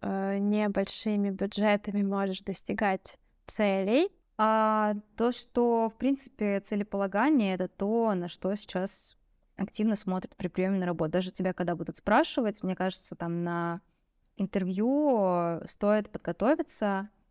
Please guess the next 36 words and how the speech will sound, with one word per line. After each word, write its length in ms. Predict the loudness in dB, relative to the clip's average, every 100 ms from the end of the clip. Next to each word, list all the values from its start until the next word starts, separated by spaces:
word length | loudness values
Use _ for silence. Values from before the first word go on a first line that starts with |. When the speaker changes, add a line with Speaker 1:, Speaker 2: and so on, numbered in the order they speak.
| _ _ -2
Speaker 2:
потому 200 | 0 0
что 580 | -2 0 2 2 0 -8 -16 _ _ _
тебя 200 | -2 0
спросят, 420 | 2 4 4 4
скорее 240 | -2 0 0
всего, 220 | 0 -4
про 160 | -2 -2
то, 420 | 0 0 0 -2 -8
что 200 | -10 -8
тут 180 | -6 -6
была 220 | -4 -4 -2
за 160 | -4
идея, 360 | -2 -2 -2 -2
да? 220 | -2 -2 -2 -4 _ -4
Но, 80 | -2
Speaker 1:
Мгм. 20 |
Speaker 2:
скорее 280 | 2 4 4
всего, 560 | 2 0 2 4 4
спросят, 440 | 2 0 0 0 -10
какая 240 | -4 0
была 140 | 2 2
задача, 480 | 2 0 -4 -8 -18 _
как 180 | -4 -2
эта 100 | -2
задача 440 | -2 2 0 0 -4 -2 -4
решила 480 | -6 -2 0 0
твоя 360 | -2 -2 0 0
идея. 340 | -2 -4 -4 -4 0
Speaker 1:
Мгм. 160 | 0
Speaker 2:
Нужно 260 | 2 0 0
быть 240 | 0 -4 -6
к 40 | -4
этому 260 | -2 0
готовым, 460 | 0 -2 -2 -4 -6
мне 100 | -8
кажется. 420 | -8 -12 -12 -18